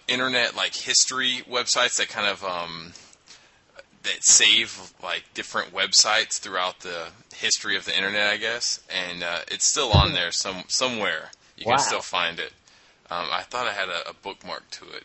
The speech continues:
Speaker 1: but <laughs> I can't find it anymore.
Speaker 2: So,
Speaker 1: Um,
Speaker 2: I thought our host, like, took it down and disappeared and whatever.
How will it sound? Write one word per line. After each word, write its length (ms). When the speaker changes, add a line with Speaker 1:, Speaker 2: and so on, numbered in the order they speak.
Speaker 1:
but 180
<laughs> 260
I 260
can't 280
find 280
it 160
anymore. 320
Speaker 2:
So, 180
Speaker 1:
Um, 140
Speaker 2:
I 40
thought 220
our 80
host, 340
like, 140
took 180
it 60
down 240
and 100
disappeared 460
and 140
whatever. 340